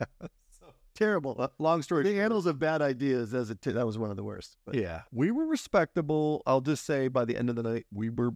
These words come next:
Speaker 1: singing and
Speaker 2: You were playing guitar
Speaker 1: with the band.
Speaker 2: with the band, yeah.
Speaker 1: At
Speaker 2: It's
Speaker 1: the bar.
Speaker 2: and our, and we, our wives tried to leave numerous times. Uh, basically had to drag us out.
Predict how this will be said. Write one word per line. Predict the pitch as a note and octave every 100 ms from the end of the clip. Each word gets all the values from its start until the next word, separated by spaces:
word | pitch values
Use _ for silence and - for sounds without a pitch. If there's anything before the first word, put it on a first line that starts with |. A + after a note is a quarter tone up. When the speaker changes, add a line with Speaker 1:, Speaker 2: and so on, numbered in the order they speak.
| -
Speaker 1:
singing | - A#2 A2 A#2 A#2 -
and | G#2 G#2 G#2+
Speaker 2:
You |
were | A#2+
playing | A#2+ D#3 B2+
guitar | B2+ C#3+ B2 A2+ C3+ D#3+ - _
Speaker 1:
with | G#2+ G#2 A2+ -
the | C#3+
band. | G#2
Speaker 2:
with | B2+
the | D#3+
band, | B2+ A#2 C3
yeah. | D3 G#2+ C3+
Speaker 1:
At | G#2+
Speaker 2:
It's | A#2 - -
Speaker 1:
the | - -
bar. | D#2 E2+ -
Speaker 2:
and | A#2 A#2
our, | A#2 A2+
and | A#2 A#2+
we, | A#2+ G#2+
our | G#2+
wives | G#2+ A2+ A2+
tried | - G#2+
to | G#2
leave | G2+ G2+ F#2+
numerous | G2+ G2 G2
times. | - F#2+ F#2+ G2+ -
Uh, | G2 F#2 F#2 G2+
basically | - G#2 - G#2
had | F#2+ G2
to | F#2+ _ A2+
drag | A2 A2+ G2+ G2+
us | G2+
out. | F#2 G2